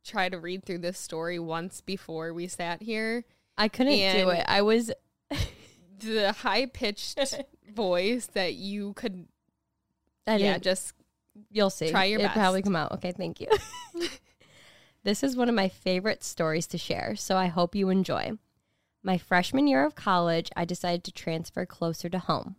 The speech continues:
Speaker 2: So that summer, my friends and I all got together at my house for a big last hurrah. While my friends were visiting, my mom had a heart attack and was hospitalized. Side note, that is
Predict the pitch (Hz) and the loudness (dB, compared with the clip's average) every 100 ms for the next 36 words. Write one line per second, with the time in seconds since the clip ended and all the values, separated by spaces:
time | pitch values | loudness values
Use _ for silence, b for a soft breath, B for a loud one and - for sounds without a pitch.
0 | _ _ _ _ - 185 185 - - 226 | _ _ _ _ 0 4 4 4 2 4
1 | 185 185 180 175 175 170 190 196 - 156 | 6 4 2 0 0 0 2 0 0 -2
2 | 160 - 156 165 190 - 226 180 175 175 | -2 -2 -2 -2 -6 -6 -2 0 0 -2
3 | - 160 165 165 185 220 165 165 175 - | -2 -6 -4 0 0 0 0 2 0 -4
4 | B B _ 175 170 165 - 190 196 202 | B B _ 0 2 0 -2 2 2 0
5 | - 175 165 165 - - 160 - - - | -2 0 0 -2 -8 -4 -2 -2 -8 -16
6 | _ _ _ _ _ _ _ 190 190 175 | _ _ _ _ _ _ _ 2 4 4
7 | 175 170 160 175 254 247 185 175 165 165 | 2 2 2 2 2 2 0 2 2 0
8 | 190 190 170 165 165 202 - 175 165 - | -2 0 2 2 0 -2 0 0 0 -2
9 | - 214 147 - 135 - 175 156 - - | 2 2 2 0 -4 -4 -4 -6 -6 -6
10 | 185 - - - - - - - - 214 | -6 -6 -8 -4 -4 -4 -8 -12 -6 -4
11 | 180 147 151 170 170 160 151 | 0 -2 -2 -2 -2 -4 -6